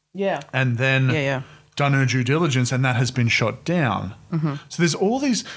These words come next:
Speaker 2: like, it feels like it's written by six people because there's all these competing ideas. And I don't think a lot of them are quality ideas. And a lot of it just seems
Speaker 1: Well, it's,
Speaker 2: like
Speaker 1: it's, it's like they got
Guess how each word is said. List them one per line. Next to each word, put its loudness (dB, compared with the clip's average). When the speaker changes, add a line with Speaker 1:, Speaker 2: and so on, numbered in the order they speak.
Speaker 2:
like, 0
it -6
feels 0
like 0
it's -2
written -2
by -2
six -6
people -4
because -2
there's -4
all 0
these 0
competing -2
ideas. -4
And -4
I 0
don't 2
think 0
a -2
lot 0
of -4
them -2
are -2
quality -2
ideas. -6
And -2
a 0
lot 2
of 0
it 0
just -2
seems -4
Speaker 1:
Well, 0
it's, -2
Speaker 2:
like 2
Speaker 1:
it's, -2
it's -2
like 0
they 0
got -2